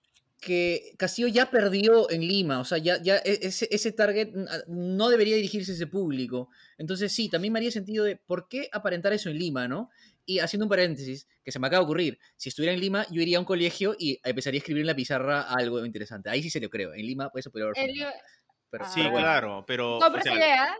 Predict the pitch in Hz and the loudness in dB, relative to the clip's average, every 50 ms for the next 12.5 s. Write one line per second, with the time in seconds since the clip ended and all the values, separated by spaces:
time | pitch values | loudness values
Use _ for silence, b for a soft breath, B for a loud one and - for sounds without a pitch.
0 | - _ _ - 254 - 262 262 269 269 254 247 262 165 - _ 175 156 - 160 | -12 _ _ -6 -2 2 4 6 6 6 6 4 2 -2 -6 _ -8 -6 -6 -8
1 | - - 151 - - 202 208 139 135 131 - - 135 135 123 156 151 185 185 - | -10 -10 -16 -8 -6 -4 -2 0 -2 -2 -2 -2 -2 -2 -2 -2 -4 -4 -2 0
2 | 156 131 117 - - _ 117 - - 123 107 143 156 151 - 160 156 175 170 - | 2 0 0 -2 -8 _ -18 -14 -14 -6 -2 -2 0 0 0 -2 -2 -2 -4 -4
3 | 139 131 - 147 147 147 151 156 147 156 139 139 147 147 156 147 - 131 110 139 | -8 -8 -4 -2 -2 -2 -2 -2 -4 -4 -4 0 0 0 0 0 -4 -4 -2 -2
4 | 143 135 - 151 147 139 - 123 107 104 - 101 101 120 120 131 143 - 110 98 | -2 -2 0 -2 -2 -2 -2 -4 -4 -4 -6 -6 -8 -6 -6 -8 -8 -10 -10 -6
5 | - 143 151 131 113 - 87 _ _ 104 - 127 120 123 - 143 143 151 156 160 | -4 -4 -4 -4 -4 -12 -18 _ _ -6 -4 -2 -2 0 0 2 2 4 2 2
6 | 160 160 151 139 127 113 107 - 101 98 92 98 92 95 113 131 - - 156 170 | 2 0 0 0 -2 -4 -2 -4 -4 -4 -4 -6 -10 -8 -10 -8 -4 0 2 2
7 | 170 139 107 90 80 - - - 127 135 135 135 - 123 120 113 113 107 107 107 | 4 2 0 -2 -6 -10 -6 -4 -4 -4 -4 -6 -4 -2 -2 -2 -2 -4 -2 -2
8 | 104 113 127 139 147 147 151 156 151 113 107 101 - 139 139 139 - 160 139 123 | 0 2 2 2 2 2 -2 -4 -4 -8 -10 -6 -6 -6 -6 -4 -4 -4 -4 -4
9 | 113 101 92 92 104 123 147 147 127 - 92 - _ _ _ _ _ _ _ _ | -4 -4 -6 -4 0 0 -2 -2 -2 -12 -16 -20 _ _ _ _ _ _ _ _
10 | - 143 127 - 160 160 160 165 190 - - 135 117 110 - - 139 - - 123 | -8 -8 -2 0 2 0 2 0 -4 -4 -4 -6 -6 -6 -6 -6 -6 -4 -4 -4
11 | 120 - - 165 170 151 120 98 80 - _ _ _ _ _ _ _ _ _ _ | -4 0 2 2 2 2 2 -4 -10 -14 _ _ _ _ _ _ _ _ _ _
12 | - - 139 131 139 143 143 131 - | -8 -6 -6 -2 -2 -2 -2 -2 -6